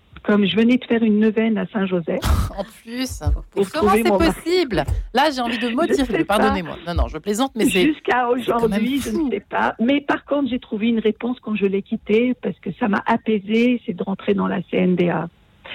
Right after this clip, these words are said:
Speaker 2: Ouais.
Speaker 1: Communion Notre-Dame de l'Alliance. C'est ce qui m'a donné, en fait, euh, euh, de connaître le Christ. Euh,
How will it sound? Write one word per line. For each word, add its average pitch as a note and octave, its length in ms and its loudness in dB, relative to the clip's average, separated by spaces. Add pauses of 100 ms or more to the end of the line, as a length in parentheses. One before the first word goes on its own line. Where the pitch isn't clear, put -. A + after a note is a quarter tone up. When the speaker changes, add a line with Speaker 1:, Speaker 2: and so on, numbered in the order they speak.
(360)
Speaker 2:
Ouais. - 80 2
Speaker 1:
Communion A3 320 6
Notre-Dame G3 500 2
de G3 80 4
l'Alliance. F3+ 500 2 (100)
C'est A3+ 100 0
ce - 80 -16
qui A#3 160 2
m'a A3 180 4
donné, G#3+ 760 2 (600)
en G3 100 0
fait, B3 320 0 (140)
euh, G3+ 500 0 (760)
euh, F#3 300 2
de F#3 120 2
connaître B3+ 500 2
le G3 100 4
Christ. - 520 -4
Euh, - 880 -10